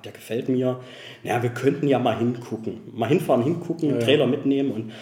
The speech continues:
Speaker 1: ach, hups, jetzt ist er auf dem Trailer und
Speaker 2: Hoppala,
Speaker 1: steht er da.
Speaker 2: jetzt ist er ho-, hochgefallen.
Speaker 1: Mhm. Das br-, bringt mich gleich noch zu einem anderen schönen Auto, was ich aktuell seit zwei Jahren hege, pflege und auch, äh, zu lieben gelernt habe.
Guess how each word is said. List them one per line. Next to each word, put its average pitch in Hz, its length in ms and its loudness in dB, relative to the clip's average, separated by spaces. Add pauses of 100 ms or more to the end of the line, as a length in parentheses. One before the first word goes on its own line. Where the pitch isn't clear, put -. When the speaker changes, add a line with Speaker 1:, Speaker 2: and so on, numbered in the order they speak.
(260)
Speaker 1:
ach, - 300 -4
hups, 175 300 -2
jetzt 113 160 -2
ist 135 80 2
er 131 80 8
auf 113 80 0
dem 120 100 0
Trailer 113 280 4
und 123 80 2
Speaker 2:
Hoppala, 135 200 4
Speaker 1:
steht 113 240 2
er 110 80 4
da. 104 300 -6
Speaker 2:
jetzt 123 100 -2
ist 127 60 -2
er 120 120 2
ho-, 143 240 0
hochgefallen. 120 640 0 (180)
Speaker 1:
Mhm. 113 180 -2 (580)
Das - 160 -6
br-, - 220 -12
bringt - 280 -2
mich 143 140 2
gleich 135 180 4
noch 139 100 4
zu - 120 2
einem 113 100 4
anderen - 220 0
schönen 123 220 2
Auto, 139 360 2
was - 320 -2
ich - 200 -8
aktuell 117 880 0
seit 104 320 -4
zwei 107 240 0
Jahren 117 720 -2 (140)
hege, 143 360 2
pflege 143 480 0
und 110 320 -6
auch, 110 200 -12 (200)
äh, - 480 -16
zu - 160 -2
lieben 143 240 -2
gelernt 120 340 0
habe. 127 200 -8